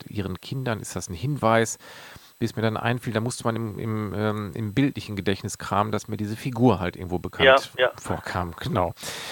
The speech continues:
Speaker 1: Der Band dann, ähm, die reisen, grob gesagt, durch die U S A in Begleitung von Lucky Luke, da kann ja nicht viel passieren. Und es sind dann, ist er durchzogen von,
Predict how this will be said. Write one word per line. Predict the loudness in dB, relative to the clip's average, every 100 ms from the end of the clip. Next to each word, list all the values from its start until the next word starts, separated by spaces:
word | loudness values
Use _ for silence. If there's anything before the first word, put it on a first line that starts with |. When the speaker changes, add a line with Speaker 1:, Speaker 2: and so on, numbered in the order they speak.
| -10 -12 -16 _ -6
Speaker 1:
Der | 6 6
Band | 8 6 4 4
dann, | 4 4 0 -6 -2
ähm, | 0 0 -4 -10 -2
die | 0
reisen, | 6 6 6 2 -2 -4 -8 -16 -20 -18
grob | -2 -2 0
gesagt, | 0 0 0 -4 -4
durch | -4
die | -2
U | 0 0
S | 0
A | 0
in | 0 -2
Begleitung | 0 0 0 -2 -4
von | -4 -4 -4 -2
Lucky | -4 0
Luke, | 0 0
da | -2
kann | -4
ja | -4
nicht | -4 -6
viel | -6 -2
passieren. | -2 -2 -2 -2 -2 -2 -4
Und | -4
es | -4
sind | -4 -2
dann, | -2 -2 -6 -8
ist | -6 -2
er | -2
durchzogen | 0 -2 -2 -2 2 2 0 -4
von, | -2 -2 -2